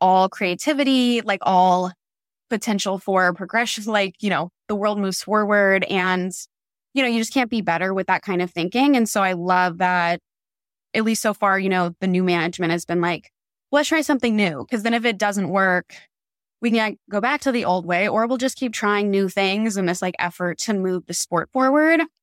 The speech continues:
Um, I think the other struggle, though, is, um, not all N G Bs are on the, I don't wanna call it, like, the mental health train, but, um,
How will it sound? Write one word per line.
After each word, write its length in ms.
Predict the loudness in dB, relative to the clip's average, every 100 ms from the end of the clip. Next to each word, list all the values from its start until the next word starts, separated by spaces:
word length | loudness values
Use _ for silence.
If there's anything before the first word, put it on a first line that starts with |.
| _ _ _ -2
Um, 360 | 0 2 2 2
I 80 | 0
think 180 | 2 2
the 120 | 4
other 200 | 2 0
struggle, 360 | -2 -2 -2 -2
though, 240 | 0 2
is, 500 | 2 -2 -6 -10 -8 0
um, 400 | 2 2 0 -4 _ _ -4
not 240 | 0 2 4
all 280 | 4 4 4
N 160 | 2 2
G 160 | 0
Bs 420 | 0 0 0 -2 0
are 300 | 2 2 2
on 200 | 2 0
the, 380 | 0 0 -2 -6 _ _ _ _ _ _ _ _ _ _ -6
I 60 |
don't 80 | -4
wanna 80 | -2
call 160 | 0 0
it, 40 |
like, 120 | 0
the 80 | -2
mental 220 | -4 -4
health 240 | -6 -6 -4
train, 400 | -2 0 0 0
but, 180 | 0
um, 400 | 2 2 0 -2